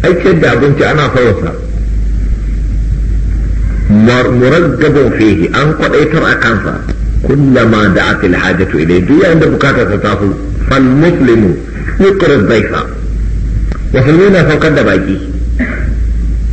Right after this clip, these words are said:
ويطعم الجائع، yana ciyar da mai jin yunwa.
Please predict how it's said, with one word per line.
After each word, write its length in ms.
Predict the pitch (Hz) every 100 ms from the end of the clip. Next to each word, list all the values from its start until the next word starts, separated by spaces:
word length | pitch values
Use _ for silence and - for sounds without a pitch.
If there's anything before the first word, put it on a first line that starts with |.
| - - - -
ويطعم 640 | 135 165 185 139 127 151
الجائع، 460 | 123 104 120 117 107
yana 160 | 131 131 -
ciyar 160 | 120
da 120 | 107
mai 180 | 110 107
jin 200 | 98 110
yunwa. 300 | 101 101 92